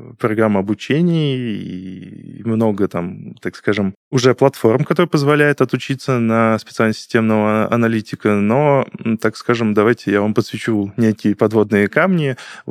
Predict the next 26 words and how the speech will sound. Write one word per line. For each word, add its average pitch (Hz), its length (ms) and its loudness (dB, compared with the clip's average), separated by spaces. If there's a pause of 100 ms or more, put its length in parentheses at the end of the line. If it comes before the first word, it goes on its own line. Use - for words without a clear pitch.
(200)
Э, 107 560 -2
эти - 260 0
курсы 151 360 -2
в 107 40 -2
основном 120 300 0
направлены 104 560 0
на 107 100 0
потоковость. - 760 -4
Э, 98 680 0
и 117 440 0
никто 113 380 0
не 120 140 2
будет 117 440 -2
вас, 110 380 0
э, 101 80 2
учить 101 400 -2
качественно, 104 640 -2
вам 117 240 0
будут 113 260 -2
давать 110 440 0
ту 123 120 -2
информацию, 113 680 -2
которая 135 320 0
по 104 120 -4
факту - 360 -4
есть 110 380 -4